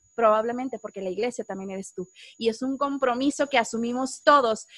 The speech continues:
de cambiar la realidad en la que estamos viviendo. Vamos a tener en este podcast episodios donde vamos a hablar de política, episodios donde vamos a hablar de sexo, episodios en donde vamos a hablar de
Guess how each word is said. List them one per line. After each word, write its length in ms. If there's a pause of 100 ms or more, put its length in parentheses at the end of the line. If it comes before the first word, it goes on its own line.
(120)
de 180
cambiar 500
la 140
realidad 500
en 120
la 80
que 100
estamos 540
viviendo. 500 (680)
Vamos 380
a 60
tener 440
en 140
este 240
podcast 680
episodios 500
donde 160
vamos 240
a 60
hablar 260
de 80
política, 720 (300)
episodios 460
donde 180
vamos 300
a 60
hablar 440 (380)
de 120
sexo, 600 (100)
episodios 480
en 60
donde 180
vamos 340
a 60
hablar 500 (540)
de 400